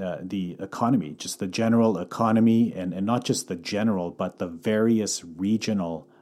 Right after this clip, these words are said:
um, economies across Canada, which are, um, quite different. Like, I mean, when you look at the, the policy category there, you have the federal, you have the mortgage rule policies, stress test being the most recent one. Um,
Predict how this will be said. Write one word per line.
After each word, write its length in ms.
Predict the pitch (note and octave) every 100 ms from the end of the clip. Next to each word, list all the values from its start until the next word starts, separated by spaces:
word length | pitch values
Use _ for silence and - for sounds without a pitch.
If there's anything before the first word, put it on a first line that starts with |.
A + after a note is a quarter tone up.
| _
um, 320 | F2+ F2 D#2+ F2
economies 640 | E2+ - G#2 G2 F#2 E2+
across 340 | F2 F#2 E2+
Canada, 420 | - G#2+ A2+ D2+
which 260 | D2 F2 -
are, 180 | E2 E2 - - - - - -
um, 380 | E2+ D#2 D#2 - -
quite 220 | C#3 -
different. 460 | C#3 C#3 E2 - - _ -
Like, 220 | F#2 G2
I 80 | G2+
mean, 180 | G#2 G2+
when 140 | G2+
you 80 | G2
look 160 | A2 B2
at 140 | B2
the, 100 | G#2+ -
the 60 | A2
policy 800 | - B2 A#2+ C3 - F2 D2 -
category 480 | - F2+ E2+ F2 E2+
there, 100 | E2+
you 140 | E2+ E2
have 140 | E2
the 60 | D#2+
federal, 560 | - F#2 F2 F#2 C3+ C3
you 80 | F2
have 100 | E2+
the 80 |
mortgage 400 | F2+ F2+ F#2 F#2+
rule 200 | F#2+ F2
policies, 580 | F2 - D#2+ E2+ - B2
stress 380 | - - F2+ -
test 460 | - F#2 - - - _
being 240 | - F2+ F2
the 60 |
most 280 | F2 E2+ -
recent 300 | F2+ - E2
one. 320 | E2 E2 B2+ - - - _
Um, 380 | E2+ D#2+ D#2+